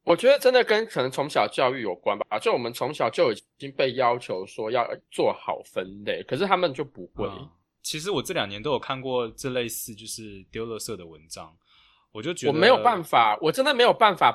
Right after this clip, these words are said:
Speaker 1: 把保特瓶直接丢到一般垃圾，我做不了那件事情欸，就是我下不了手。
Speaker 2: 会 guilty，对不对？会内-，内心会，
Speaker 1: 对啊。
Speaker 2: 会觉得罪恶感很深，
Speaker 1: 我睡不着，
Speaker 2: 这样。
Speaker 1: 睡-，睡不着觉。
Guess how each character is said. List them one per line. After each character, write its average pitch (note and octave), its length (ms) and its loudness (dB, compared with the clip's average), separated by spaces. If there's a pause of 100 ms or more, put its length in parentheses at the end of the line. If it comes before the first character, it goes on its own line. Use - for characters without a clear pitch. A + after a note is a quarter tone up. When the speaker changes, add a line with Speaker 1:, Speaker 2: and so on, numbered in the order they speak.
Speaker 1:
把 A2 160 6
保 A2 300 2
特 F3+ 120 4
瓶 C3 160 -4
直 A#2 100 -12
接 C#3 160 0
丢 D#3+ 180 0
到 D#3 100 4
一 F3 80 -2
般 C#3 240 2
垃 D3+ 140 2
圾， C#3 160 -2
我 A#2+ 100 0
做 F3+ 240 2
不 F3 140 -8
了 A#2+ 160 2
那 B2+ 80 -6
件 C#3+ 100 -4
事 C3+ 220 -8
情 - 200 -18 (120)
欸， - 220 -16
就 F3+ 120 -16
是 D#3+ 280 -4
我 A#2+ 100 -6
下 - 480 0
不 D3 80 -2
了 A2+ 200 2
手。 - 260 -4
Speaker 2:
会 C#3+ 40 0
guilty， A#2+ 460 -6
对 G#2 100 -20
不 G2 60 -20
对？ G2 220 -16
会 B2+ 240 -10
内-， C3 220 -14
内 B2+ 160 -12
心 A#2 240 -14
会， G2+ 400 -10 (280)
Speaker 1:
对 B3 100 2
啊。 F3 400 6
Speaker 2:
会 F3 60 -2
觉 A2+ 60 -10
得 - 60 -20 (200)
罪 B2+ 240 -6
恶 A#2 40 -8
感 E2 200 -12
很 E2+ 140 -20
深， G#3+ 120 -4
Speaker 1:
我 G3+ 40 -8
睡 G#3 280 0
不 G3 80 -4
着， C3 240 4
Speaker 2:
这 E3 240 -4
样。 E3+ 80 -6
Speaker 1:
睡-， - 20 -20
睡 - 160 -2
不 F#3 80 -6
着 C#3 220 2
觉。 B2+ 520 0